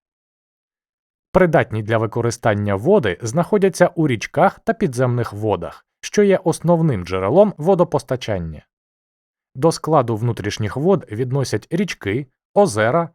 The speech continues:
болота, льодовики, підземні води, штучні водойми, канали та багаторічну мерзлоту.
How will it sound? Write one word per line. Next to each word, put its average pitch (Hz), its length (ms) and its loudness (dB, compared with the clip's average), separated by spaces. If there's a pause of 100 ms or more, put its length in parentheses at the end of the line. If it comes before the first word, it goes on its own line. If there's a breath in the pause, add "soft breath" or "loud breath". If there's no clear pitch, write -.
(160)
болота, 143 600 0 (360)
льодовики, 123 760 0 (240)
підземні 127 540 0
води, 180 420 0 (180)
штучні 147 480 -2
водойми, 175 600 2 (220)
канали 165 560 2 (260)
та 240 140 4
багаторічну 143 880 0
мерзлоту. 120 680 -4